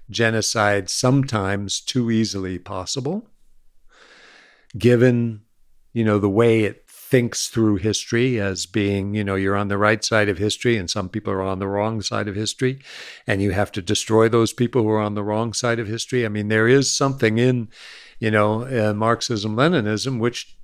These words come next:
which, you know, has that kind of language and that kind of thinking. But I don't think, um, it's, um,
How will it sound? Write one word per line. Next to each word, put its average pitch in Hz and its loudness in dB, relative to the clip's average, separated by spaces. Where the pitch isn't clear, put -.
which, 110 -8
you 120 -4
know, 120 -2
has 131 4
that 113 2
kind 117 -2
of 107 -4
language 107 -4
and 104 -8
that 101 -10
kind 98 -10
of 92 -12
thinking. - -10
But 113 -4
I 110 2
don't 151 4
think, - -6
um, 98 -6
it's, - -6
um, 90 -8